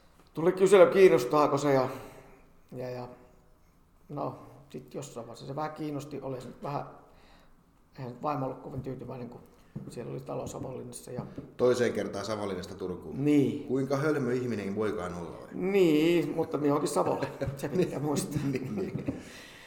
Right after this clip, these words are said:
Speaker 1: Että tuota
Speaker 2: Sä tulit silloin Turkuun, niin sit sä et, olit, olitko silloin enää seuratoiminnassa mukana ollenkaan?
Speaker 1: Öö, en ollut silloin, kun tultiin se kolmetoista neljätoista kausi, niin mehän tultiin pojan kanssa kahdestaan, kun poika sitten pääsi tuon Vasaramaan urheiluyläkouluun salibändilinjalle. Ja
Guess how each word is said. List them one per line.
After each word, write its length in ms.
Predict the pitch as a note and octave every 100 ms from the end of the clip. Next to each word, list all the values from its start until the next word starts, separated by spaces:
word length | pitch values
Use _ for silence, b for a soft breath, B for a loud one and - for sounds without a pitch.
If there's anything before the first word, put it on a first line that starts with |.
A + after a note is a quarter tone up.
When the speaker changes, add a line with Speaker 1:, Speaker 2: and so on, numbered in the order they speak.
| B -
Speaker 1:
Että 200 | C#3 C3+
tuota 420 | - C3 - A#2+ - - B -
Speaker 2:
Sä 100 | C3
tulit 180 | E3 D#3+
silloin 440 | E3+ D3+ - -
Turkuun, 460 | E3 E3+ D#3 C#3+ C3+
niin 180 | B2+
sit 160 | - -
sä 100 | C#3+
et, 160 | C#3 E3
olit, 180 | D#3 -
olitko 200 | D3+ C3
silloin 300 | D3+ C#3 C#3+
enää 140 | C3
seuratoiminnassa 520 | C3 A#2 A2 F#2+ F2+
mukana 200 | F#2+ G#2 G#2
ollenkaan? 380 | D#2+ C#2+ B B B -
Speaker 1:
Öö, 320 | C3+ B2+ A#2+ A2+ - -
en 260 | - D3+ D3+
ollut 140 | D#3
silloin, 240 | C#3 C#3+ D3
kun 100 | C#3+
tultiin 280 | D3+ C#3 C3+
se 60 |
kolmetoista 420 | C3+ D3+ C3+ C3 C#3+
neljätoista 400 | C#3 B2+ - -
kausi, 340 | B2+ B2 B2
niin 360 | C#3 C3+ - B B B B -
mehän 140 | B2+
tultiin 220 | D3 D3 D#3
pojan 300 | F3 F3 C#3
kanssa 180 | C#3
kahdestaan, 400 | C#3 C#3+ C#3 B2+
kun 100 | A2+
poika 280 | - D3 D3
sitten 200 | C3 -
pääsi 240 | - B2+ C3
tuon 120 | C3
Vasaramaan 460 | C#3 C#3+ C3+ A#2+
urheiluyläkouluun 880 | C3 C3+ B2 B2 G2 - - - - -
salibändilinjalle. 760 | C#3+ B2+ A#2+ B2+ B2 A2+ A2
Ja 120 | C3+